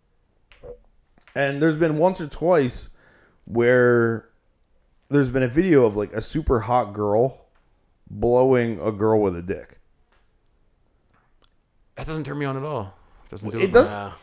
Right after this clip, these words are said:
Speaker 1: Here's the thing. It doesn't turn me on, and I don't get pulled on by it, but it doesn't turn me off either.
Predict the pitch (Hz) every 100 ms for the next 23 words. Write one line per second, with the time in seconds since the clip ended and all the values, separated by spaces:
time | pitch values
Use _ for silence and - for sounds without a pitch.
0 | _ 151 220 277 247 240 262 175 143 143
1 | 185 226 208 170 170 165 135 160 143 110
2 | 117 131 139 117 - 131 127 104 107 127
3 | 139 170 160 143 123 156 160 147 147 143
4 | 135 - 117 117 - - 135 110 73